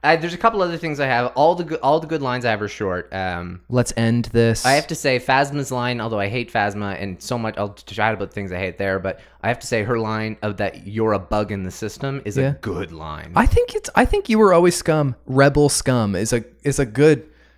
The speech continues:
Speaker 2: rebel scum is tight.
Speaker 1: Rebel scum is fine.
Speaker 2: Blow that piece of junk out of the sky.
Speaker 1: There you go. Blow that piece of junk out of the sky.
Speaker 2: And the way it's delivered.
Speaker 1: is phenomenal. But
Speaker 2: Yeah.
Speaker 1: in the same way, that's kinda why I like the way that Finn's views it, 'cause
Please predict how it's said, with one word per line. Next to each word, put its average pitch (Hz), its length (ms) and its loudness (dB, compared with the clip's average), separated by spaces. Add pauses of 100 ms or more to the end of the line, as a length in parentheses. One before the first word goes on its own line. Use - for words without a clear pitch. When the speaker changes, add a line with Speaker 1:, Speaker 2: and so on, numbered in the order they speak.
(200)
Speaker 2:
rebel 233 220 4
scum 226 280 2
is 156 100 -2
tight. - 460 4
Speaker 1:
Rebel 285 320 2
scum 240 280 0
is 190 140 -2
fine. 110 420 -2 (420)
Speaker 2:
Blow 131 200 8
that 98 140 2
piece - 220 -4
of 92 80 -6
junk 95 260 -4
out 92 80 -2
of 80 80 -8
the 82 80 -8
sky. 101 300 -2
Speaker 1:
There 127 160 2
you 110 100 -2
go. 98 80 -4
Blow 135 180 2
that 135 160 2
piece 139 220 -6
of 117 60 -12
junk 120 240 -4
out 110 100 0
of 104 80 -8
the 107 80 -8
sky. 95 320 -2
Speaker 2:
And 160 100 6
the 147 60 8
way 135 180 6
it's 107 160 -2
delivered. 101 480 -4
Speaker 1:
is 127 160 -4
phenomenal. 104 600 -2 (100)
But 117 80 -2
Speaker 2:
Yeah. 254 140 4
Speaker 1:
in 262 80 -2
the 247 80 -2
same 233 200 0
way, 226 120 4
that's 202 200 2
kinda 202 300 0
why 175 220 6
I 151 100 6
like 143 480 -2 (180)
the 131 140 -4
way 139 200 2
that 131 140 -8
Finn's 180 300 -2
views 98 300 -6
it, - 100 -12
'cause 117 240 -6